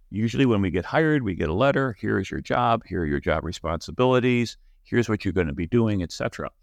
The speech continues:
And a lot of times when we get a responsibility designated to us, do we have the authority to go with it? Because the authority, if you will, gives us the teeth to be able to make things happen. And so authority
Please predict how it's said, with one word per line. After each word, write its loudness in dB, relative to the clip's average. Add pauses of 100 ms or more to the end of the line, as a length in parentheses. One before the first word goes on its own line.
(300)
And -2
a 2
lot 6
of -2
times 0
when 0
we 2
get 4
a 2
responsibility 0
designated -2
to -4
us, -6 (320)
do -4
we 2
have 2
the 0
authority 0
to 0
go 0
with -2
it? -16 (300)
Because -4
the 2
authority, 2
if -4
you -2
will, 2
gives -2
us -6
the 0
teeth -2 (520)
to 2
be 2
able 4
to 2
make -2
things -4
happen. -2 (840)
And 4
so 2
authority 2